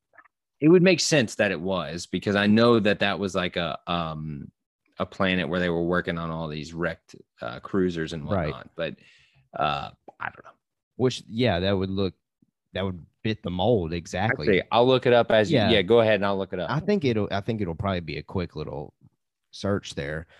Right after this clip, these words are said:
Speaker 2: But if
Speaker 1: Mm-hmm.
Speaker 2: that is the case, also, I think the Scrapper Guild, when I typed that in Google real quickly, I saw that it made an appearance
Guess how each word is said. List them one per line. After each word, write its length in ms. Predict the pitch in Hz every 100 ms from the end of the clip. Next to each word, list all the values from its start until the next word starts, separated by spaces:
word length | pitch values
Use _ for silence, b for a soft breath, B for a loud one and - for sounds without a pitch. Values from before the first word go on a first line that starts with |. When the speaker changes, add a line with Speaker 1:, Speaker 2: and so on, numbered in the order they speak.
| b
Speaker 2:
But 240 | 123 107
if 140 | 113 85
Speaker 1:
Mm-hmm. 60 |
Speaker 2:
that 180 | 127 113
is 220 | 107 135
the 100 | -
case, 560 | - 123 113 98 - - _ _ _ _ -
also, 400 | 113 151 127 92
I 80 | 98
think 320 | 110 101 - _
the 100 | 95
Scrapper 640 | 87 - 104 123 - 95 85
Guild, 500 | 85 82 78 80 82
when 160 | 85
I 100 | 90
typed 340 | - 95 95 -
that 180 | 107 110
in 240 | 90 82
Google 380 | 85 82 82 80
real 160 | 82
quickly, 440 | 80 90 85 85 82
I 100 | 80
saw 220 | - 87
that 200 | 87 80 -
it 240 | 120 - _ _ -
made 260 | 87 82
an 100 | 82
appearance 580 | 82 95 80 78 -